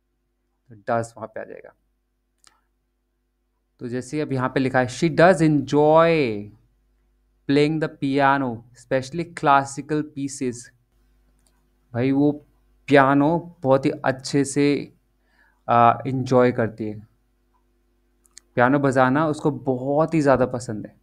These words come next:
especially कौन सा? क्लासिकल, क्लासिकल पीसेस।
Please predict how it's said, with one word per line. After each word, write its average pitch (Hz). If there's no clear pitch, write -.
especially 143
कौन 180
सा? 190
क्लासिकल, 139
क्लासिकल 127
पीसेस। -